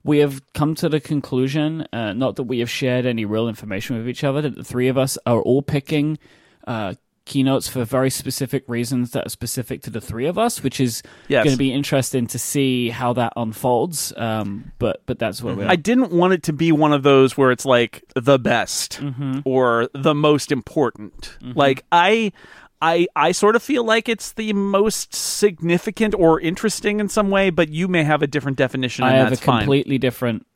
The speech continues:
Speaker 1: reason set for my picks. So.
Speaker 2: Oh boy. All right. Well, so we will, uh, we'll figure it out. But it's still a draft. So if somebody else takes those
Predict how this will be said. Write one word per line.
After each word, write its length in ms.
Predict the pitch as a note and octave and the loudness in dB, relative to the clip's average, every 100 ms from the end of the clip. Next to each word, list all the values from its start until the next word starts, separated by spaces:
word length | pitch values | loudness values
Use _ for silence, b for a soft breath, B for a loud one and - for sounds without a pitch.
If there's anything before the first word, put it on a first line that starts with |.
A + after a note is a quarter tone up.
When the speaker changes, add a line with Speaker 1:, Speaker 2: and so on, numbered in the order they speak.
| _ A#2+ | _ -6
Speaker 1:
reason 420 | A#2 A2 G#2+ F#2+ | -2 -2 -4 -8
set 380 | - G2 F2+ - | -6 -6 -6 -8
for 160 | A2 | -6
my 200 | G2 F#2 | -4 -6
picks. 540 | - F#2 - - - - | -6 -10 -10 -12 -14 -14
So. 280 | - E2 - | -16 -14 -6
Speaker 2:
Oh 120 | B2+ A#2+ | -4 -2
boy. 280 | G#2+ G2 A#2+ | -2 -2 2
All 120 | F#3+ | 4
right. 180 | F3 C#3 | 4 4
Well, 300 | D#3+ G3 C#3+ | 2 2 0
so 220 | F3 D#3+ | 2 4
we 160 | D#3+ E3+ | 4 2
will, 240 | F3 F3+ | 2 2
uh, 160 | F3+ E3+ | 2 2
we'll 180 | F3+ | 0
figure 220 | F3 F#3 F#3 | 0 0 2
it 60 | |
out. 200 | G#3+ A3 | 0 0
But 140 | B2+ C#3 | 0 0
it's 160 | C#3+ | 0
still 180 | - F3 | 0 0
a 40 | E3 | 2
draft. 380 | E3 D#3 C3+ - | 4 4 2 -2
So 220 | C#3 C3 | 0 2
if 100 | B2 | 2
somebody 260 | C#3+ C#3 | 0 2
else 160 | C#3 C3 | 2 2
takes 280 | C#3 C3+ - | 0 -4 -4
those 320 | B2+ B2 - | -6 -6 -8